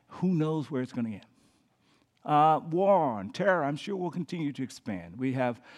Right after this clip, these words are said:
natural disasters. They are intensifying and increasing their pace, where they're showing up in unexpected places, like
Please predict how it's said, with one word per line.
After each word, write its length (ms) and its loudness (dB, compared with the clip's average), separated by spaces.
natural 480 2
disasters. 720 -2
They 240 -2
are 220 0
intensifying 1000 0
and 460 0
increasing 720 -2
their 160 4
pace, 480 -2
where 120 -4
they're 140 -2
showing 380 -2
up 180 -2
in 140 -4
unexpected 720 -4
places, 420 -6
like 220 0